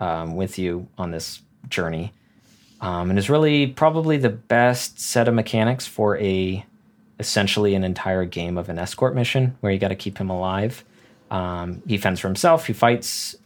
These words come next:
It's very rare that he gets into trouble and you have to go save him. Um, and if he lags behind, all of the sections of the level, there's all these really creative spots where they've put either jumps that you have to make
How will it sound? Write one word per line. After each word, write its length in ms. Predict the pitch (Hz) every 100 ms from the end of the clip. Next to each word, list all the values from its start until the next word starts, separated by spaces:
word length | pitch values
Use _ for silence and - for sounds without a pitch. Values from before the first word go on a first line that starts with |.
| -
It's 160 | 98
very 280 | 101 107 104
rare 520 | 92 95 98 104 123
that 160 | 117 101
he 80 | 104
gets 240 | 110 -
into 160 | 113 110
trouble 400 | - 113 143 160
and 80 | 127
you 60 |
have 80 | 104
to 60 | 107
go 100 | 113
save 260 | - 113 113
him. 220 | 117 120 _ _ _ _ _ -
Um, 520 | 101 95 90 87 92 - _ _ _ _ _ _ _ _ _ 120
and 360 | 107 98 95
if 120 | 92
he 80 | 101
lags 420 | 98 101 113 110
behind, 640 | 113 90 123 123 92 92 98 _ _ _
all 480 | 107 107 123 127 123
of 140 | 107
the 280 | 101 95 92
sections 580 | - - 107 - 107 95
of 80 | 87
the 60 | 85
level, 260 | 90 85
there's 160 | 82 85
all 120 | 98
these 200 | 92 -
really 160 | 98 90
creative 440 | - 92 92 87
spots 500 | - - 92 - -
where 100 | 107
they've 240 | 87 82 -
put 280 | 107 90 - _ - - _ _ _ _ - - _ -
either 200 | 98 85
jumps 460 | 82 147 185 -
that 120 | - 151
you 80 |
have 100 | 151
to 100 | 143
make 380 | 147 135 139 -